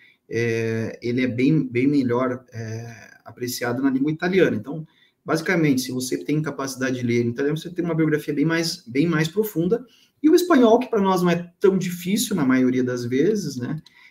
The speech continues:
Claro que pra quem vai fazer uma pós-graduação, aí já vai precisar afiar um pouquinho o seu espanhol pra pelo menos poder, né, se desenvolver ali na, naquilo ali que é, que é, que é fundamental ali da, da matéria, mas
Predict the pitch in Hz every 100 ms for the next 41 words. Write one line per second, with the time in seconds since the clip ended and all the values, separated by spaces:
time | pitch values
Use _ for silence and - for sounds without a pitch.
0 | _ - 139 143 110 123 123 131 127 131
1 | 131 127 - 117 127 123 123 120 123 120
2 | 127 123 123 117 135 151 143 135 131 123
3 | 120 - 127 127 127 127 127 - - 120
4 | - 135 139 135 127 143 135 139 135 -
5 | 139 131 160 - - 123 127 135 143 -
6 | 127 135 135 127 - - - 127 127 127
7 | 127 - - 131 131 139 131 139 127 143
8 | 127 131 127 123 - _ _ 131 127 127
9 | 131 127 123 127 120 104 69 - - 117
10 | 110 - 123 131 139 139 139 139 143 131
11 | 127 127 120 123 175 220 190 185 185 170
12 | -